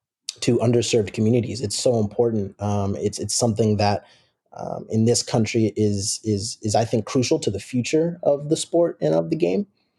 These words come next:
Um, and i-, i-, it's something that from a social justice standpoint is, i-, it's the, it's the global game. It's the world's game.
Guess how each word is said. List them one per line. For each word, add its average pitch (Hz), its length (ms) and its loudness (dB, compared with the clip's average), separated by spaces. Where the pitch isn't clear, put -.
Um, 107 580 0
and 110 480 0
i-, - 40 -8
i-, - 260 -10
it's 117 200 -2
something 139 340 0
that 113 200 2
from 123 180 0
a 107 40 2
social 139 300 0
justice 117 460 0
standpoint 110 580 0
is, 101 360 0
i-, 117 120 -4
it's 147 220 -2
the, 113 260 -2
it's 135 160 -2
the 131 80 0
global 117 460 0
game. 120 340 2
It's 98 120 -4
the 120 60 -4
world's 113 360 0
game. 113 440 0